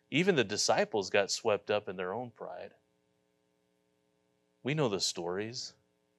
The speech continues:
They wanted to bring fire down on the Samaritans. You know, they thought they wanted to be set up with Jesus on the throne,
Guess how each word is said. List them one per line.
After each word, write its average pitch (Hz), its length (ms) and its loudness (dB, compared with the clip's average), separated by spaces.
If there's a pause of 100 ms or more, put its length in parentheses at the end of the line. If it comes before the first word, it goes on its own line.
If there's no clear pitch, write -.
(800)
They 107 100 0
wanted 113 300 4
to 107 80 -4
bring 110 220 -4
fire 98 520 0
down 110 420 -6
on 98 120 -12
the 92 80 -8
Samaritans. 101 880 -10 (1040)
You 101 180 -2
know, 117 400 -2 (220)
they 107 340 2 (640)
thought 135 320 10
they 127 100 6
wanted 135 240 6
to 123 60 0
be 120 120 2
set 127 320 6
up 120 280 6 (140)
with 104 240 -10
Jesus 120 580 -4
on 92 140 -6
the 85 80 -12
throne, 131 640 -6